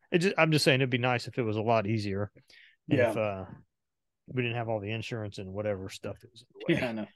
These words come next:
Speaker 1: Anyway. Well,
Speaker 2: Yeah.
Speaker 1: well, Jason, uh, I'm sure you'll keep us updated. And when we have our next podcast in June, you can, uh, give us an update. <laughs> No, I'm kidding. We'll have more than that by, hopefully, you know, we'll have more
Speaker 2: Yeah.
Speaker 1: podcasts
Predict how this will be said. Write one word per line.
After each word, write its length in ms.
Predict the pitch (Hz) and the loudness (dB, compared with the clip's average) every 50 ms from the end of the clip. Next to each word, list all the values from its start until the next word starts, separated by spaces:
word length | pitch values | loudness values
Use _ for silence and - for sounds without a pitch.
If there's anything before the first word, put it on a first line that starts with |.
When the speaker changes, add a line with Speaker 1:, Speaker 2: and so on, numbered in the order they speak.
| _ _ _ _ _ _ _ _ _ _ _ | _ _ _ _ _ _ _ _ _ _ _
Speaker 1:
Anyway. 180 | 175 175 131 - - - - - - _ _ _ _ _ _ _ _ _ _ _ _ _ | -10 -10 -10 -12 -16 -20 -20 -20 -20 _ _ _ _ _ _ _ _ _ _ _ _ _
Well, 200 | - 160 147 139 | -2 2 4 8
Speaker 2:
Yeah. 180 | 143 196 190 139 | 10 10 8 8
Speaker 1:
well, 120 | 147 160 160 | 8 4 4
Jason, 420 | 131 165 196 214 196 - 226 214 | 6 6 6 6 6 4 4 4
uh, 320 | 185 156 151 143 135 127 123 - _ - - _ _ | 4 4 4 4 4 2 0 -2 _ -20 -20 _ _
I'm 120 | 147 165 165 | -2 -2 -2
sure 160 | 160 - 185 | 0 0 2
you'll 100 | 175 175 | 2 2
keep 180 | 175 190 185 165 | 2 2 0 0
us 100 | 160 - | 0 2
updated. 480 | 190 185 196 175 156 147 147 151 160 143 | 2 2 2 2 2 2 2 2 0 0
And 220 | 131 120 117 117 | -2 -2 -4 -4
when 120 | 127 135 143 | -4 -4 -2
we 100 | 147 135 | -2 0
have 180 | 151 156 143 | 2 2 2
our 80 | 147 143 | 2 2
next 240 | 139 156 165 - - | 2 0 -2 -4 -2
podcast 640 | - - 170 180 185 160 - 160 139 123 120 117 - _ | 2 4 6 6 6 6 4 2 2 2 2 0 -4 _
in 200 | - 127 117 110 | -8 -6 -6 -6
June, 560 | 104 123 160 170 151 120 110 113 127 143 139 - _ - - _ _ - | -6 -6 -4 -4 -4 -4 -4 -6 -6 -6 -6 -8 _ -18 -20 _ _ -6
you 100 | 127 131 | -6 -4
can, 180 | - 143 135 127 | -2 -2 -2 -2
uh, 200 | 127 123 123 120 | -2 -2 -2 -2
give 200 | 117 127 135 131 | -2 -2 -2 -2
us 100 | 127 120 | -4 -4
an 60 | 131 | -4
update. 320 | 139 151 151 135 113 107 131 | -4 -4 -4 -4 -6 -6 0
<laughs> 0 | |
No, 60 | 131 190 | 2 2
I'm 60 | 170 | 4
kidding. 280 | - - 190 151 117 - _ - - - - - _ _ _ _ _ - | 6 4 2 2 0 -4 _ -16 -20 -20 -20 -20 _ _ _ _ _ -2
We'll 100 | 139 151 | 0 2
have 140 | 156 160 135 127 | 4 4 2 2
more 200 | 131 127 120 110 | 0 -2 -2 -2
than 220 | 107 107 98 90 - _ _ _ 185 - | -2 -4 -6 -8 -10 _ _ _ -14 -10
that 200 | - - - - | -8 -8 -8 -10
by, 160 | - 92 - 110 - - - | -12 -14 -14 -16 -20 -18 -16
hopefully, 380 | - - - _ - - - 117 _ _ _ _ _ - | -14 -14 -14 _ -20 -20 -20 -20 _ _ _ _ _ -20
you 100 | - - | -20 -20
know, 100 | - - - _ _ _ _ | -20 -20 -20 _ _ _ _
we'll 100 | 151 151 | 0 2
have 120 | 151 170 151 | 4 4 4
more 120 | 139 123 - | 2 0 0
Speaker 2:
Yeah. 80 | - 117 | 0 0
Speaker 1:
podcasts 360 | 101 92 - - - - - | 0 0 -2 -6 -10 -14 -20